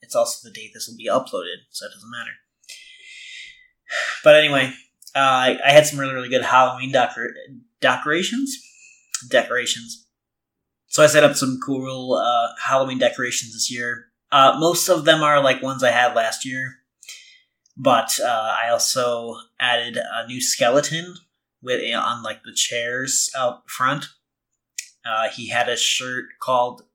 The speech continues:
uh, Village Idiot, and he had some black stress jeans on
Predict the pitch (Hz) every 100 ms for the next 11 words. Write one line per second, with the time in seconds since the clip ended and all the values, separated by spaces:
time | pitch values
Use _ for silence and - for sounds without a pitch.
0 | _ - 110 113 113 127 143 - 143 160
1 | 196 190 _ 139 127 117 - 131 117 113
2 | 117 135 139 - _ _ _ _ _ _
3 | _ - - 135 123 - 127 127 123 110
4 | 104 101